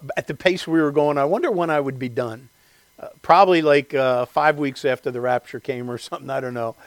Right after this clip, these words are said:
Anyway, so we are now just going chapter and, you know, one chapter at a time, not covering everything, and, uh, just doing highlights. So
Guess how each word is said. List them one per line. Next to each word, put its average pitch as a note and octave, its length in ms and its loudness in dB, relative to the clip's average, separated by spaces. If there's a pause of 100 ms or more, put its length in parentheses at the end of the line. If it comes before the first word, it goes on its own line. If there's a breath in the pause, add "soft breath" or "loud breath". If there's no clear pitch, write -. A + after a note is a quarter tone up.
(400 soft breath)
Anyway, D#3 500 6
so D3+ 220 2
we E3+ 180 6
are E3 140 8
now D#3 260 4
just D3 240 -4
going C#3 320 -2
chapter E3+ 460 2
and, C#3 200 -10 (140)
you D3 100 -6
know, C3+ 220 -6 (320)
one D#3+ 160 -4
chapter F3+ 320 2
at D3 60 0
a C#3+ 40 -6
time, B2+ 460 -2 (640 soft breath)
not D3+ 180 2
covering F3+ 340 6
everything, B2 680 2 (120)
and, A#2+ 300 -6
uh, A#2 240 -2
just C#3+ 240 -14
doing D#3 160 -6
highlights. B2+ 520 -2
So D3 100 -8